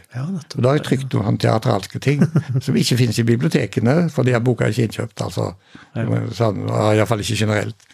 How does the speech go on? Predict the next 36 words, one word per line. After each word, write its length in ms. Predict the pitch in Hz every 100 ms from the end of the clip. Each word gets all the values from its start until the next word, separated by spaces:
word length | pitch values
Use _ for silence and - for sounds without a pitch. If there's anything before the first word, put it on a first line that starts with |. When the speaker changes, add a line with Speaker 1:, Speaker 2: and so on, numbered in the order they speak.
| - - - - _ _ _ _ _ - - - _ 131
Speaker 1:
Men 120 | 139
vi 80 | 196
begynner 260 | 220 214 170
å 40 |
komme 560 | - 175 208 190 147 135
litt 200 | 180 -
på 100 | 180
slutten 360 | 196 175 - 131
nå, 120 | 123 120 117 113 113 117
Einar. 300 | 127 113 120 139
Jeg 80 |
lurer 180 | 156 190
på 160 | 190 254
om, 120 | 202 185
eh, 300 | 160 151 143 - - - - - _ _ -
om 60 |
vi 60 | 123
kunne 200 | 117 139
hørt 240 | 131 - -
et 100 | 135
dikt 220 | 165 160
til 240 | - 160 123
nå, 100 | 113 110 110
eh, 360 | 110 110 107 107 - _ _ _ _ _
på 80 | 151
tampen? 440 | 147 151 - 311 277 _ _ _ _
Speaker 2:
Ja, 160 | 147 131 - _ 117
skal 220 | 117 131
jeg 20 | 135
lese 300 | 147 120 113
det? 220 | 160 208 - - -
Speaker 1:
Mm. 240 | 262 285 214 _ -
Speaker 2:
Med 140 | 147 151
framtida 420 | 190 139 117 139
for 200 | 160 107
meg. 340 | 110 113 95